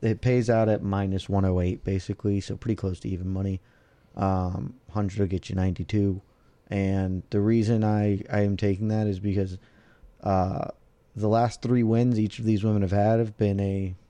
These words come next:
uh, have come by decision, either majority or unanimous. Um, they have been finished. Both of them have been finished, uh, and have been finished relatively recently. Um, but they are roughly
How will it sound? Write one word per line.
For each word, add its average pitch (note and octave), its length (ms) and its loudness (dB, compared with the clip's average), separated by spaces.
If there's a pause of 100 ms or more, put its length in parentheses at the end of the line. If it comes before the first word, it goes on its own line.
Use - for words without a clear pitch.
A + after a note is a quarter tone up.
(100)
uh, - 40 -4
have F#2 320 0
come G2+ 240 -2
by F#2+ 240 0
decision, G2 680 -4
either F2+ 260 -4
majority F#2+ 440 -4
or G2 140 -2
unanimous. G2+ 640 -4 (600)
Um, F#2+ 480 -2 (120)
they A2+ 180 4
have B2 360 0
been E3 220 4
finished. C#3 420 0
Both A2 240 2
of G#2+ 100 -2
them G#2+ 160 2
have G2+ 220 0
been G2 200 0
finished, G#2 440 -6 (100)
uh, G2+ 380 0
and G2+ 320 -2
have G2 180 -4
been G2+ 160 0
finished G2+ 380 -4
relatively G2+ 640 0
recently. G3 520 -4 (580)
Um, G#2+ 440 0 (400)
but G2+ 400 2 (220)
they G2+ 380 4
are G2+ 200 2
roughly B2 500 2